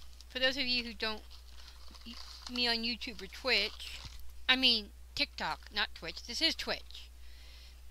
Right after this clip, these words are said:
Good morning. Posted a video this morning. Where th-, where'd I put it? Where's my phone stand? Oh, it's over on my bed. Oh, that's why it's not here. Well, I can just do that.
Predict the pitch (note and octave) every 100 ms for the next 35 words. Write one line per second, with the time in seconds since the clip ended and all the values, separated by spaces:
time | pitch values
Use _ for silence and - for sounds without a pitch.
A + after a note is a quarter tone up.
0 | - - - - - - - - - D#4
1 | A#3+ G3+ F#3+ G3 A3 - - - - -
2 | - - - - - - - - - -
3 | - - - - - - - - - -
4 | - C4 C4 - B3 G#3+ C4 A#3+ F#3 F3
5 | - A3+ A3+ A#3 A#3 A3+ - - - -
6 | - - - A#3 C4 - A#3+ A#3 A3+ B3+
7 | - - - - - A#3 B3 B3+ A#3+ -
8 | A#3+ A#3 - - D#3 - - - - -
9 | - - - - - - - - - B3
10 | A#3+ A3+ G#3 E3+ F3 - - D#3+ C#3+ -
11 | C#3+ - D#3 - D#3 - - - - -
12 | - F3 F3+ F#3 - - B2 -